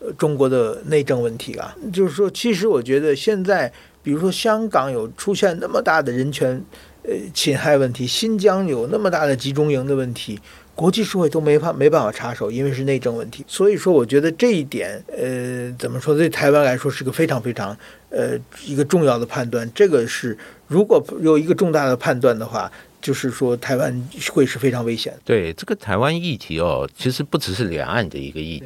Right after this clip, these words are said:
Speaker 2: 其实周边的国家也非常关切这个台湾这个周边的一个安全。我想这个石板作为日本在地人哦，应该感同特别的深刻，尤其是大家打开地理这个地图就知道，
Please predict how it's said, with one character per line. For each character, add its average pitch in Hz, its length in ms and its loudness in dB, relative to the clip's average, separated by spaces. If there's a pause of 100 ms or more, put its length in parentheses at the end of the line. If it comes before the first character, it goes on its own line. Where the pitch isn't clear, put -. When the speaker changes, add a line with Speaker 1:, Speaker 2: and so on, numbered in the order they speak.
Speaker 2:
其 131 140 0
实 135 140 -2
周 165 200 2
边 165 180 0
的 135 100 2
国 95 200 -2
家 104 240 0
也 80 120 -4
非 131 180 0
常 98 180 -6
关 123 240 2
切 117 220 -4
这 80 120 -10
个 76 80 -10 (100)
台 - 260 -4
湾 160 320 2 (240)
这 - 80 -6
个 107 80 2
周 151 240 2
边 151 180 -2
的 107 80 -4
一 76 60 -6
个 95 160 -4
安 135 200 -2
全。 - 320 -8 (100)
我 131 100 2
想 107 280 2
这 117 120 -2
个 107 120 4
石 120 180 -2
板 107 180 2
作 104 200 0
为 90 280 -2 (340)
日 123 160 2
本 76 260 -4 (140)
在 123 180 0
地 95 200 -8
人 65 180 -10
哦， 69 260 -8
应 107 80 -4
该 107 220 2
感 76 260 -8
同 69 300 -10 (120)
特 - 180 2
别 90 140 0
的 82 100 -6
深 123 280 -4
刻， - 280 -4 (400)
尤 120 140 2
其 127 160 0
是 127 200 -2
大 117 180 2
家 107 180 0 (140)
打 - 180 2
开 135 160 -2
地 139 280 -4
理 87 180 -8
这 113 80 -4
个 110 80 -6
地 170 240 -4
图 104 160 -6
就 123 100 2
知 120 220 -4
道， 107 280 0